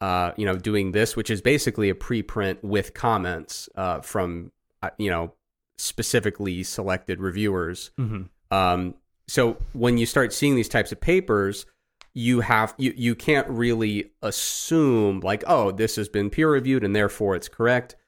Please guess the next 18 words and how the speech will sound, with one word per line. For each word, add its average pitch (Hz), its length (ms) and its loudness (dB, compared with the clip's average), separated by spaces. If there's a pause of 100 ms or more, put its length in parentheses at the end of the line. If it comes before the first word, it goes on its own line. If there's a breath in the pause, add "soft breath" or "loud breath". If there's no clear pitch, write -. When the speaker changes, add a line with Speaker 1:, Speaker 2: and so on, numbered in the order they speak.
(260)
Speaker 1:
Counterpoint: 160 640 2
You 110 80 -6
probably 151 320 4
never 120 280 4
should 110 180 0
have 95 80 -2
assumed 95 300 -2
that 92 100 2
in 73 80 -6
the 85 60 -10
first - 280 -8
place. - 380 -12 (140)
Speaker 2:
Yes, 120 440 0
a-, 165 200 4
and 160 100 4
I 160 80 2
think 226 320 0
that, 117 420 2